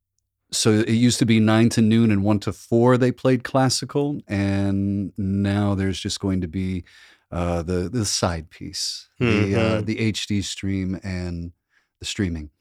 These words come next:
Speaker 2: That mu-, that
Speaker 1: Um,
Speaker 2: must be like a, a national sort of scheme for, uh, dual format stations, 'cause at my first station, you know, nine to noon and, and one to four was the classical music during the day, you know, before the, the overnight and all that stuff was. That
Speaker 1: Mm.
Speaker 2: was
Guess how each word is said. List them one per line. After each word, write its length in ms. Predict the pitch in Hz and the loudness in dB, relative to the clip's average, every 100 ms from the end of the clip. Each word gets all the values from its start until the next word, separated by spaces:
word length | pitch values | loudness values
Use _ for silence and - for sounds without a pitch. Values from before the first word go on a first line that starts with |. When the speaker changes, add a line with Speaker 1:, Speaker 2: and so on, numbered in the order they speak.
| _ | _
Speaker 2:
That 120 | 127 165 | 0 2
mu-, 140 | 190 | 2
that 220 | 131 185 | 6 6
Speaker 1:
Um, 80 | 208 | 6
Speaker 2:
must 160 | 175 - | 4 4
be 100 | 165 | 4
like 220 | 147 135 | 4 2
a, 160 | 110 117 | 0 0
a 140 | 117 | 0
national 540 | 113 123 131 135 123 | 2 4 2 2 0
sort 200 | 113 127 | 0 -2
of 100 | 104 | -2
scheme 680 | - - - 135 131 143 139 | -6 -12 0 2 4 2 -2
for, 380 | 139 120 110 101 - _ _ | -4 0 2 0 -6 _ _
uh, 200 | 117 110 | 0 0
dual 340 | 101 127 127 | 0 2 2
format 460 | 120 123 117 123 110 | 2 0 2 2 0
stations, 500 | - 127 123 131 117 | -2 2 2 0 -2
'cause 160 | 120 107 | 0 0
at 80 | |
my 160 | 104 127 | 2 2
first 300 | 131 113 101 | 2 0 0
station, 500 | - 107 - 104 95 | 0 0 0 -4 -4
you 80 | 110 | -4
know, 160 | 104 98 | -2 -2
nine 320 | 101 110 107 | 2 2 2
to 60 | 107 | 2
noon 360 | 107 107 107 | 2 2 2
and, 240 | 98 98 95 | -2 -4 -6
and 180 | 101 | -8
one 220 | 98 110 98 | -2 -2 -2
to 60 | |
four 340 | - 110 104 95 | -4 -2 0 0
was 220 | 98 92 | -6 -6
the 260 | 101 87 - _ | -6 -6 -10 _
classical 380 | - 113 107 107 | 0 2 2 -4
music 320 | 101 92 98 | -4 -4 -2
during 260 | 101 104 95 | 0 0 0
the 80 | 92 | -2
day, 140 | 107 | -2
you 140 | 107 107 | -2 -2
know, 80 | |
before 380 | 90 95 120 101 | -2 -4 -2 0
the, 220 | 95 90 - _ _ | 0 -4 -6 _ _
the 80 | 98 | -4
overnight 520 | 107 101 101 104 104 | -2 0 2 2 0
and 120 | 98 | -2
all 160 | 98 95 | -4 -4
that 160 | 101 95 | -6 -8
stuff 280 | - 92 | -10 -10
was. 280 | 101 92 92 | -8 -8 0
That 100 | 104 | 2
Speaker 1:
Mm. 60 | 107 | 4
Speaker 2:
was 260 | 95 82 | 2 -2